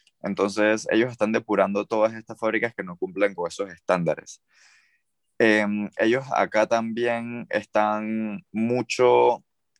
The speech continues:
cambiando, bueno, están dirigiendo sus esfuerzos a la automatización. Eh, es un proceso que yo siento que va a ser largo porque a través de la automatización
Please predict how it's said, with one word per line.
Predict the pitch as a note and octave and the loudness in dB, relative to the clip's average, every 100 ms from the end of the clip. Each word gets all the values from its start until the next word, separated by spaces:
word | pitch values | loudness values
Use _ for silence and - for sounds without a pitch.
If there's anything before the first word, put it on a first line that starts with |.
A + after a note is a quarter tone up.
| _ | _
cambiando, | - F#2+ F#2+ G2 G2+ G#2+ G#2 A2 A2+ G2+ - | -2 -2 0 0 0 0 0 0 0 -4 -2
bueno, | B2+ - F2 _ _ | 0 0 -2 _ _
están | - G2+ G#2 G#2 G#2+ A2 A2 A2 G#2 F2+ F2 D#2 - | -12 -2 2 2 0 -2 -2 -2 -4 -4 -6 -10 -6
dirigiendo | F#2+ F#2+ F#2+ G2 G#2 | 0 2 4 2 0
sus | A2 G#2 | 0 -2
esfuerzos | F2+ G2+ G2+ G#2+ A2+ | -2 -2 -2 -2 0
a | |
la | G2+ F2+ | 2 2
automatización. | - F#2+ F2 F2+ E2+ - D#2+ D2+ - G#2+ B2 - _ _ _ _ _ _ | 2 -2 -2 -6 -6 -6 -8 -6 -2 -2 -2 -12 _ _ _ _ _ _
Eh, | - G#2+ G2 G#2 - | 2 2 2 0 -2
es | A2+ | -4
un | B2+ B2+ A2+ - | -6 -10 -12 -2
proceso | B2+ B2 - B2+ B2 - B2 B2 B2+ A2 _ _ _ | 2 2 2 0 0 0 0 2 0 -4 _ _ _
que | - F#2 | -6 -4
yo | F#2 G#2 | 0 -2
siento | - G#2+ G#2+ A2 - A#2 A#2 _ _ _ _ _ _ | -2 -2 -2 -2 0 2 0 _ _ _ _ _ _
que | - F#2+ | -2 0
va | F#2+ F2+ | 2 0
a | G2 | -2
ser | - G#2+ G#2+ | -2 -4 0
largo | A2 A2 A2 A#2 A2 - | 0 0 0 -4 -6 -4
porque | A#2+ A#2+ - A#2+ A2+ C#2 | -2 -2 -2 -2 -2 -2
a | G#2+ | -6
través | - F#2 F#2+ | -4 -2 -2
de | G#2+ | -2
la | A2+ A#2 | 0 0
automatización | F2+ F#2+ F2+ F2 E2 - - D#2+ - G#2 A2 A2+ | 0 -2 -4 -6 -6 -10 -4 -4 -2 0 -2 -4